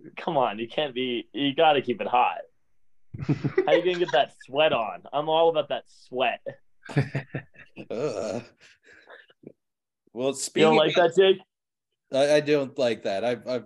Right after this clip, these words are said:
Speaker 3: I
Speaker 1: <laughs>
Speaker 3: lived with you a year. You're sweaty enough. Uh, but speaking about sweat, you were in a packed house,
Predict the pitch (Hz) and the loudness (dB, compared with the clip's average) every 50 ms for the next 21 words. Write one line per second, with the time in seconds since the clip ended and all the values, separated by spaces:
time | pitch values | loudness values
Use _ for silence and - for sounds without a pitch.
0 | - 165 131 120 120 143 127 135 - - 139 127 - 131 123 127 123 117 113 123 | 0 2 2 2 2 0 0 -2 -4 -6 -6 -6 -4 -4 -4 -2 -2 -2 -2 -2
1 | 127 120 117 113 110 117 - - - - 127 120 113 113 110 101 104 107 98 95 | -2 0 -2 -2 -4 -6 -8 -10 -10 -6 -4 -4 -4 -4 -6 -6 -4 -4 -4 -4
2 | - - - - _ _ - - 110 107 107 104 98 95 - _ - 135 - _ | -6 -10 -20 -20 _ _ -4 0 2 2 2 2 0 -2 -4 _ -12 -12 -12 _
3 | - 127 - _ _ _ _ _ _ _ - 180 143 _ - 131 147 143 135 117 | -14 -14 -14 _ _ _ _ _ _ _ -20 -20 -20 _ -4 0 2 2 2 2
4 | - - - - 185 214 214 208 196 180 160 - - - - 165 170 170 165 165 | -2 -8 -4 -2 -2 -2 0 2 4 4 2 2 0 -8 -4 0 2 2 2 2
5 | - _ - 143 165 175 175 175 170 165 156 143 - - - 160 165 160 160 - | -2 _ -6 -4 -4 -2 -2 -2 -2 -2 -2 -4 -4 -6 -6 -4 -4 -4 -4 -4
6 | - 170 156 156 151 147 135 - - - - | -4 -2 0 0 0 -2 -4 -8 -14 -14 -14